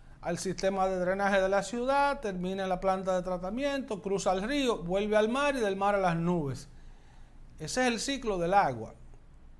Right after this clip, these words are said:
Con la basura pasa algo parecido. Siempre que se aproveche, siempre que no estemos haciendo lo que estamos haciendo con el plástico.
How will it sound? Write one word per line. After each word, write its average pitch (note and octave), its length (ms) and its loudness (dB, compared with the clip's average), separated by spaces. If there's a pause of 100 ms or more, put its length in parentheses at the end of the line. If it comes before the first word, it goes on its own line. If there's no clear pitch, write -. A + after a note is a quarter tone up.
(500)
Con F3+ 160 0
la F3 80 6
basura G#3 460 2
pasa A3 280 4
algo G3 260 2
parecido. D3 640 -4 (600)
Siempre F#3 460 -2
que E3 100 -2
se E3+ 100 0
aproveche, C#3+ 640 0
siempre D#3+ 380 -4
que E3+ 80 -2
no E3 100 -4
estemos E3 320 -4
haciendo E3+ 400 -4 (380)
lo D3+ 140 -4
que D#3 60 -6
estamos E3 360 0
haciendo F3 320 -2
con D#3 100 -6
el D3 120 -4
plástico. F3 600 2